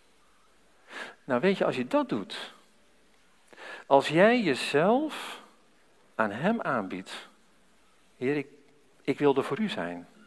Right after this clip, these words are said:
Want dat was het doel van Gods schepping. God zegt,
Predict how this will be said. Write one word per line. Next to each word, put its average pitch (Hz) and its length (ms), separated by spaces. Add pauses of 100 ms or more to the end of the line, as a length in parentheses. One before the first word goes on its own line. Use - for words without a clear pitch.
(280)
Want 196 160
dat 233 160
was 233 160
het 208 160
doel 262 200
van 220 180
Gods 220 240
schepping. 147 440 (960)
God - 260
zegt, - 300